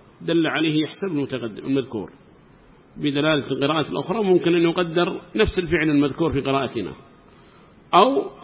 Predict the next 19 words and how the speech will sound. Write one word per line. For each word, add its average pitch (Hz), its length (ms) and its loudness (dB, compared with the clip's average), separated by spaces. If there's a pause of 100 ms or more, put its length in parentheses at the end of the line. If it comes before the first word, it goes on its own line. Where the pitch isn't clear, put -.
(400)
يكون 185 500 6
بمفازة 202 580 2
متعلق 190 560 0
بالفعل 170 520 2
"لا 170 140 2
يحسبن 160 680 0
الذين 143 460 0
يفرحون 131 680 -2 (160)
بما 156 360 0
أتوا 151 260 -2
ويحبون 143 460 -2
أن 143 120 -2
يحمدوا 143 480 -2
بما 143 180 0
لم 135 200 -2
يفعلوا 123 360 -4 (120)
بمفازة 143 540 -2
من 123 80 -6
العذاب 101 360 -8